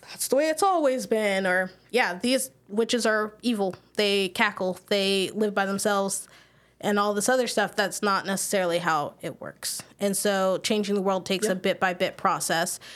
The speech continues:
Speaker 1: And that's a thing that's discussed too, because she wants the view of witches to be different. And they're like, you know, bit by bit, day by day, that's how you change people, rather than just slamming into their belief <laughs> systems and be like, "You're wrong and this is why," 'cause that
Speaker 2: Yeah.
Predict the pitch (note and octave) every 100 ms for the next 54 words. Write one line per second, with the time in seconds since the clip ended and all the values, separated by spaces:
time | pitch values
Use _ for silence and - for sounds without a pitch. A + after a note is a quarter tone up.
0 | - - B3 C4+ C4+ G3+ F#3+ F3+ E3 -
1 | - F#3 - E3+ - - G3+ F3 F3+ F#3+
2 | F3+ F#3 F3+ E3+ - F#3+ F3 F3+ E3+ G3
3 | - - - E3+ D#3+ - - - F#3 F3
4 | E3+ F3 D3+ - - _ _ _ _ -
5 | F3+ G#3+ A#3+ - F#3+ - F#3+ F#3+ F#3+ F#3+
6 | F#3 F3 F3+ G#3+ F#3+ F3+ - - - _
7 | _ _ _ _ _ _ _ _ _ _
8 | F3 F#3+ F#3 E3 E3+ D3+ D3+ B2+ - -
9 | - - F#3+ - F#3+ F3+ F#3+ F3+ F3 D3+
10 | D3+ F#3 D#3 - - - G3 F#3+ F3+ F3+
11 | E3+ F3+ E3 E3 F#3 F#3+ - A3 - D4
12 | - A3+ A3+ A3 G3 F#3+ F#3 F#3 C4 E4+
13 | E4 D4+ C#4+ C4+ B3 A3+ - A#3+ A#3 G3
14 | F3 D3+ D#3+ G#3 G3 F#3 G#2+